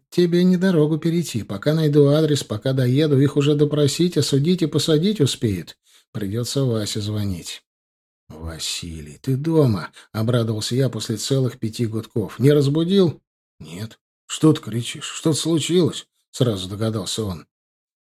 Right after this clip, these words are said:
«Сестру с мужем в восемнадцатое отделение забрали». «За что?» «Да она побила девчонку какую-то, к мужу приревновала». «Блин!»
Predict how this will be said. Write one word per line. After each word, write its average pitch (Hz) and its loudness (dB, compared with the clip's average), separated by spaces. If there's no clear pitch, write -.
«Сестру 107 -6
с - -10
мужем 87 -8
в - -12
восемнадцатое 110 -4
отделение 107 0
забрали». 95 -6
«За 95 -6
что?» 101 -8
«Да 151 -2
она 208 2
побила 160 0
девчонку 135 -6
какую-то, 80 -10
к - -20
мужу 135 2
приревновала». 101 -4
«Блин!» 90 -6